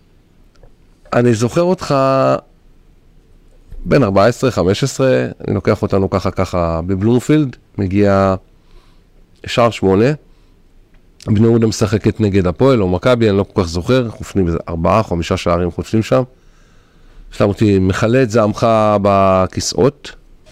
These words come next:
עם חאקר, אולי אני עומדת במרחק של מאתיים מטר ממך,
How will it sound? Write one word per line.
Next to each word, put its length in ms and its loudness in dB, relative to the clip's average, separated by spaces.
עם 180 4
חאקר, 420 0
אולי 220 2
אני 80 2
עומדת 300 2
במרחק 480 0
של 100 -2
מאתיים 360 2
מטר 320 0
ממך, 200 -2